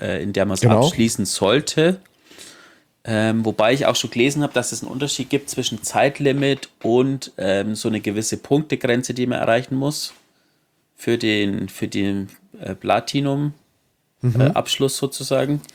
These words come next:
Speaker 1: Ähm, aber es hat tatsächlich Spaß gemacht und ich fand's nicht zu schwer.
Speaker 2: Nee, ich fand ich auch nicht. Also ich fand's, ich fand's, also hat auch Spaß gemacht. Man musste, es ist immer so ein bisschen zwiegespalten, ne? Es gibt jetzt durch das Time Cap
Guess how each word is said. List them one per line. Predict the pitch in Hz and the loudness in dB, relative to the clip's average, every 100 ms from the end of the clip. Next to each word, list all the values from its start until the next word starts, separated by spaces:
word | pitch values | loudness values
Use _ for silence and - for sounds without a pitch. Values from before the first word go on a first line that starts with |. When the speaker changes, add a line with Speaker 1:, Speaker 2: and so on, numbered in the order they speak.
| - - - - - - | -20 -18 -18 -20 -6 2
Speaker 1:
Ähm, | 107 113 113 110 113 113 113 _ _ _ _ _ _ _ _ _ - | 4 6 4 2 0 -2 -4 _ _ _ _ _ _ _ _ _ -4
aber | - 120 | -2 0
es | 135 | 0
hat | |
tatsächlich | 139 131 131 131 | 0 0 -4 -4
Spaß | - 104 139 | 0 0 0
gemacht | 147 147 - | -4 -4 -4
und | |
ich | 127 | -6
fand's | - 113 - | -4 -6 -6
nicht | 113 - | -8 -6
zu | - | -8
schwer. | - - - _ _ _ _ _ _ _ _ _ _ | -6 -6 -10 _ _ _ _ _ _ _ _ _ _
Speaker 2:
Nee, | 160 131 | 2 4
ich | 107 | 4
fand | 127 131 | 0 0
ich | 95 | 0
auch | 92 | 0
nicht. | 101 - - _ _ - - - - - - _ | 0 -4 -10 _ _ -20 -20 -20 -20 -20 -20 _
Also | 98 104 | 2 4
ich | 110 | 4
fand's, | 127 135 - - - _ _ _ - _ _ _ _ _ - | 4 2 2 0 -6 _ _ _ -20 _ _ _ _ _ -2
ich | - | 0
fand's, | 196 | 4
also | 151 160 | 4 4
hat | 151 | 4
auch | 143 | 2
Spaß | - 139 135 | 2 0 2
gemacht. | 107 107 | 2 2
Man | 117 | 4
musste, | 135 - 135 101 - 107 | 4 6 4 4 -2 -4
es | - - | -2 0
ist | |
immer | 202 139 | 4 4
so | |
ein | 120 | 4
bisschen | 120 - | 0 2
zwiegespalten, | 113 117 - 92 90 | 2 4 2 0 4
ne? | 117 | 4
Es | 147 | 4
gibt | 139 131 | 0 0
jetzt | 127 - | 2 4
durch | 120 | 2
das | 110 - | 2 -2
Time | - 123 135 | 2 4 4
Cap | 135 131 120 | 4 2 2